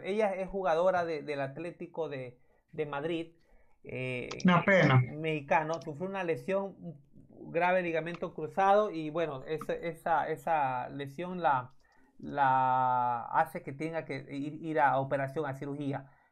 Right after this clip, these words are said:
Speaker 1: Eso fue, eh, lo comunicado por, por el club, el club español, así que bueno, le mandamos un abrazo y esperamos que una pronta recuperación. Va a estar algunos, algunos días,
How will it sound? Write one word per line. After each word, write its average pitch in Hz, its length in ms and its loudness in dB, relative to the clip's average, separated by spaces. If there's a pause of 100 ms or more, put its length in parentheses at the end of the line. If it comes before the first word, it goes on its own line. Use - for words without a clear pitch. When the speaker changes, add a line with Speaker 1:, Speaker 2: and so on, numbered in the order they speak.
Speaker 1:
Eso 151 300 -4
fue, 139 800 2
eh, 127 60 -10
lo 127 180 -10
comunicado 139 500 -4
por, 139 300 -4
por 131 140 -6
el 127 100 -10
club, 165 480 -8
el 127 400 -10
club 185 160 -2
español, 196 460 -2
así 165 240 -8
que 156 140 -6
bueno, 135 280 -4
le 127 100 -10
mandamos 147 460 -4
un 151 80 -8
abrazo 175 380 0
y 156 80 -4
esperamos 147 420 -4
que 131 240 -10 (300)
una 151 240 -4
pronta 160 260 0
recuperación. 139 680 -6 (360)
Va 160 60 2
a - 40 4
estar 180 160 0
algunos, 165 500 -4
algunos 160 360 -6
días, 160 280 -4